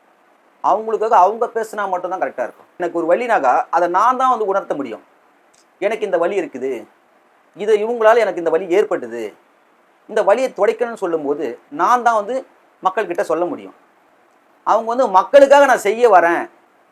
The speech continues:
அப்படின்னு சொல்லிட்டு அவங்க முன்னெடுத்து வராங்க. இந்த நாதாரி கூட்டம் என்ன செய்யுது, சிவனும் சக்தியும் சேர்ந்தது ஒரு உருவம்னா, அது அவங்க, அவங்களோட உருவம். அது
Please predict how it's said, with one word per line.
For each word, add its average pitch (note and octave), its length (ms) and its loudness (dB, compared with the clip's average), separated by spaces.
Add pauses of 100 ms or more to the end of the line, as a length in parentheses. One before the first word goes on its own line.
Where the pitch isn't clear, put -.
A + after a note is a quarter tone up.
(220)
அப்படின்னு - 220 -16
சொல்லிட்டு C#3+ 240 -2
அவங்க D#3 280 -2
முன்னெடுத்து D#3+ 280 -6
வராங்க. A#2 340 -4 (560)
இந்த E3+ 160 -8
நாதாரி F#3+ 440 -2
கூட்டம் D3+ 240 -8
என்ன D3 40 -6
செய்யுது, B2+ 460 -6
சிவனும் C4+ 500 -2
சக்தியும் C4+ 420 -2
சேர்ந்தது A#3 380 0
ஒரு F#3 160 0
உருவம்னா, F3+ 340 -2 (480)
அது G3 260 0
அவங்க, E3 540 2 (160)
அவங்களோட D#3 240 0
உருவம். D3 340 -2
அது G2 160 -14